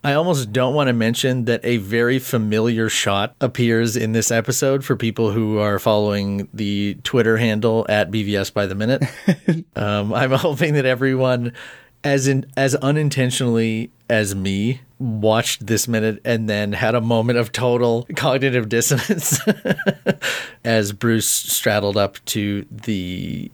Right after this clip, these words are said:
Speaker 1: screen that was loading.
Speaker 2: Uh, the, the number of shots of him staring angrily at screens in this movie, but he's so good at it. I do think it's interesting that he was brought in as, like, the older, grizzled Batman, yet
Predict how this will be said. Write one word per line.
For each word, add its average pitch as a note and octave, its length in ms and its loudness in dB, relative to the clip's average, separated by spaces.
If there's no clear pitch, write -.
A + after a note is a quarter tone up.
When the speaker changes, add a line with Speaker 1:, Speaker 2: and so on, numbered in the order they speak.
Speaker 1:
screen D3+ 560 0
that C3 180 -2
was A#2 200 -2
loading. C#3+ 440 2
Speaker 2:
Uh, C3 200 2
the, C#3+ 140 0
the C#3 160 0
number D#3+ 340 2
of B2 120 -2
shots B2 460 0
of F#2+ 240 0
him A2+ 460 0
staring G#2+ 520 0
angrily G2+ 640 2
at F#2 320 -4
screens F#2+ 720 0
in A#2+ 220 0
this A#2+ 160 0
movie, B2 520 2
but D3+ 100 2
he's C3 140 0
so C#3+ 120 2
good A2+ 220 2
at F2+ 160 2
it. - 180 -2
I C3 80 2
do D#3+ 100 2
think F3+ 160 2
it's C3 120 0
interesting A#2 420 0
that G2+ 100 -2
he A2 120 -2
was G#2 120 2
brought G2+ 300 2
in G2 180 4
as, F#2 200 0
like, F#2 260 -2
the G#2 180 0
older, F#2+ 380 2
grizzled F#2+ 640 0
Batman, F#2 560 0
yet G2+ 480 0